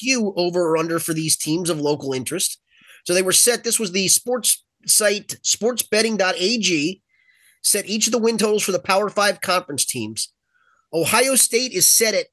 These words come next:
ten and a half, over or under, and this is just for the regular season.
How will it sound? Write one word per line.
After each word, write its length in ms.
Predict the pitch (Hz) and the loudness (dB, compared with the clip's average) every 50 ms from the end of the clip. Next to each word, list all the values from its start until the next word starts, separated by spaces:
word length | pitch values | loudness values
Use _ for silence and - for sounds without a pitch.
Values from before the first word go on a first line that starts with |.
| _ - | _ -4
ten 280 | - - - 226 247 254 | -4 0 2 2 2 2
and 120 | 262 247 | 2 2
a 80 | 247 214 | 2 2
half, 540 | 170 190 170 143 120 110 - - - - - _ _ | 2 2 2 0 -2 -4 -6 -10 -14 -14 -16 _ _
over 320 | - 160 196 208 226 240 247 | -2 0 0 0 0 0 0
or 220 | 226 220 208 208 | 2 2 2 2
under, 180 | 202 190 156 151 | 2 2 0 0
and 80 | 151 | 0
this 140 | 175 160 170 | 0 0 0
is 100 | 160 127 | 0 0
just 240 | 127 170 175 175 - | 0 0 0 0 0
for 100 | - 208 | -2 -2
the 120 | 202 202 | -2 0
regular 320 | 202 202 196 202 202 208 196 | 0 0 0 0 -2 -2 0
season. 420 | - - 214 180 131 107 - - | 0 0 0 -2 -4 -6 -8 -14